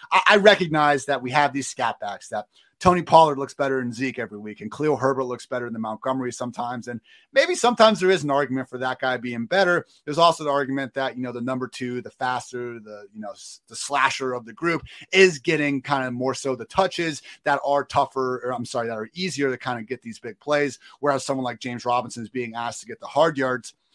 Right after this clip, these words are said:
Where I struggle with that argument, trying to back up James Robinson, is how horrific Robinson has been this year at getting those hard yards. That should be what he's there to do, and he's doing it worse than any running back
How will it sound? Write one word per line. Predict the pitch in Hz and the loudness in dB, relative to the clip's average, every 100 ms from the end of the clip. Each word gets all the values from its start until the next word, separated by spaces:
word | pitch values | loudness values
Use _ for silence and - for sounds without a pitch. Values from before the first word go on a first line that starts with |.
| _ _ _ _ _ _ _ | _ _ _ _ _ _ _
Where | 151 269 | 4 6
I | 214 | 8
struggle | 202 - 190 185 156 | 6 4 4 4 2
with | 147 | 0
that | 156 139 | 0 2
argument, | 135 135 123 113 110 | 0 -2 -4 -6 -6
trying | 139 131 | -4 -4
to | |
back | 117 127 127 | -2 -2 -2
up | 120 | -6
James | 127 117 | -8 -4
Robinson, | 120 120 113 117 | -2 -4 -4 -12
is | 110 | -12
how | - 170 151 143 - | -6 -2 0 -2 -4
horrific | - 127 127 143 131 | -4 -2 -2 -4 -6
Robinson | 123 120 120 - 117 | -4 -2 -2 -6 -14
has | 101 | -12
been | 120 117 | -10 -8
this | 110 | -8
year | - 110 107 | -10 -12 -4
at | 156 175 - - | 0 0 -2 -6
getting | 160 135 127 | -6 -4 -4
those | 127 | -6
hard | - 165 165 | 2 2 2
yards. | 120 107 | -2 -8
That | 131 131 | -8 -8
should | - - 208 | -2 4 4
be | 151 151 | 2 -2
what | 135 127 | -2 -4
he's | 131 123 | -6 -8
there | 120 | -8
to | 113 | -8
do, | 110 165 151 | -4 -2 0
and | 123 | -4
he's | 120 110 | -8 -8
doing | 143 143 | -4 -4
it | 107 | -4
worse | 117 123 - | -4 -4 -6
than | 120 | -10
any | 117 | -8
running | 113 117 110 | -6 -6 -8
back | 104 107 | -8 -10